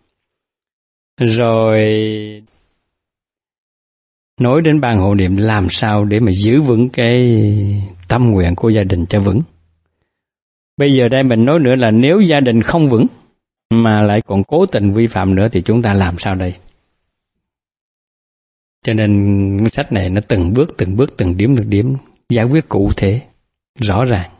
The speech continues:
không có cái gì mà úp mơ hết. Câu A, ban hộ niệm nên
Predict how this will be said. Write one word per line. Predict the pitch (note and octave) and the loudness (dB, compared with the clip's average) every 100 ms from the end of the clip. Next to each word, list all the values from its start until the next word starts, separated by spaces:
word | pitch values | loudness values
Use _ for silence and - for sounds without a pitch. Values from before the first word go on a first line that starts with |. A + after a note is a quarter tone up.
| _ | _
không | - A2+ | -6 -4
có | G#2 C#3+ | 0 0
cái | B2+ | 2
gì | G#2+ | 0
mà | F2+ - | 0 -6
úp | - - | -6 -4
mơ | B2+ | -2
hết. | A#2+ C3+ _ _ _ _ _ _ _ _ _ _ _ _ _ _ _ _ _ _ _ _ | -2 -6 _ _ _ _ _ _ _ _ _ _ _ _ _ _ _ _ _ _ _ _
Câu | E3+ D#3+ | -2 0
A, | E3 D3 D3 B2+ B2 D3+ | 0 -2 -6 -10 -10 -4
ban | D3 D3+ C#3+ | -2 0 0
hộ | G#2+ G#2 G2+ | 2 2 2
niệm | A2+ G#2 F#2 G#2+ | 2 2 2 2
nên | C3 C3+ | 2 2